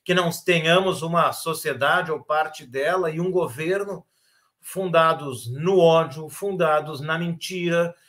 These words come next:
né? Fundados na indiferença, fundados em muita e muita e muita corrupção e desvio de dinheiro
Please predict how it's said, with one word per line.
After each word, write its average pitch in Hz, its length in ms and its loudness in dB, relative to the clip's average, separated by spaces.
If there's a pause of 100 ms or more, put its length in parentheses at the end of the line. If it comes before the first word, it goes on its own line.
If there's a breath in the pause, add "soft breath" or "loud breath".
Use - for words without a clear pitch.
(240 soft breath)
né? 156 220 2
Fundados 165 580 0
na 156 140 -4
indiferença, 165 640 -2
fundados 170 380 2
em 185 60 0
muita 220 580 0
e 185 40 2
muita 190 540 -2
e 170 60 -4
muita 175 500 -4
corrupção 165 880 -2
e - 20 -8
desvio 143 420 -12
de 147 140 -14
dinheiro 147 540 -4